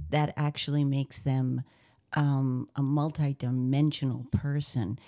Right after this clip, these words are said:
And it's actually just thoughts that you have. That's, that's not where it is. And, um, I was, it's interesting. I was, I was thinking a lot about this lately. Uh, uh, first of all,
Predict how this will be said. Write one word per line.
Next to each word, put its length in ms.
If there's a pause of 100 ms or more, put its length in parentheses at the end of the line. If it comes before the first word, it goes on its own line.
(200)
And 120
it's 260
actually 540
just 400
thoughts 560
that 240
you 80
have. 300
That's, 420 (480)
that's 420 (100)
not 360
where 240
it 160
is. 420 (460)
And, 300 (300)
um, 500 (720)
I 60
was, 260
it's 220
interesting. 680 (340)
I 100
was, 320
I 120
was 200
thinking 420
a 40
lot 260
about 360
this 280
lately. 460 (420)
Uh, 260 (600)
uh, 60 (120)
first 340
of 60
all, 240